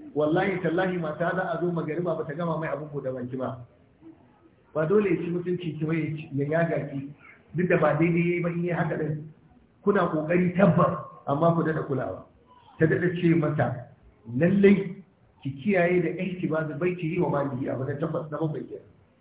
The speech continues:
Ki kiyaye masa gidansa, ki kiyaye mai dukiya. Ku daina almubazzaranci da dukiyar mazajenku. Ki kiyaye gidajen, gidan mijinki. Sannan kuma, "Wal yar'au ala nafsihi wa hashimihi."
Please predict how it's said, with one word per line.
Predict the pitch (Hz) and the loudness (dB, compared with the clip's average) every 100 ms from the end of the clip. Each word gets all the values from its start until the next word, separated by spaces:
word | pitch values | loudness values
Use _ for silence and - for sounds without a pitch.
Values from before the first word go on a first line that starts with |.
| _ _ _ _ _ _ _ _ _ | _ _ _ _ _ _ _ _ _
Ki | 120 | -6
kiyaye | 185 175 160 | 2 4 4
masa | 156 147 | 0 -2
gidansa, | 127 139 135 - 120 - - | -4 -4 -4 -6 -6 -8 -12
ki | |
kiyaye | - 175 147 | 0 2 4
mai | 143 127 | 2 0
dukiya. | 123 120 120 - - - _ _ | 0 -2 -4 -6 -10 -16 _ _
Ku | 143 | 2
daina | 170 190 - | 4 4 4
almubazzaranci | 160 160 160 160 170 170 160 | 0 -2 -2 -4 -4 -4 -4
da | 139 | -4
dukiyar | 131 156 156 139 | -4 -4 -2 -4
mazajenku. | 143 139 123 127 123 110 - _ | -4 -4 -4 -4 -6 -10 -16 _
Ki | - 123 | -10 -6
kiyaye | - 175 151 151 156 | 2 6 6 6 4
gidajen, | 156 143 143 139 - | 4 2 2 -2 -4
gidan | 156 156 156 | 0 2 4
mijinki. | 151 120 - - - _ - - | 2 0 -4 -12 -20 _ -20 -8
Sannan | 143 139 165 | -4 0 0
kuma, | 170 170 | 0 0
"Wal | 143 | 0
yar'au | 143 131 170 180 131 | -2 -2 0 2 0
ala | 143 139 143 | -2 -2 -2
nafsihi | 180 175 165 165 175 | -4 -4 -6 -4 -2
wa | 135 | -2
hashimihi." | 110 151 131 120 117 | -2 -4 -6 -8 -8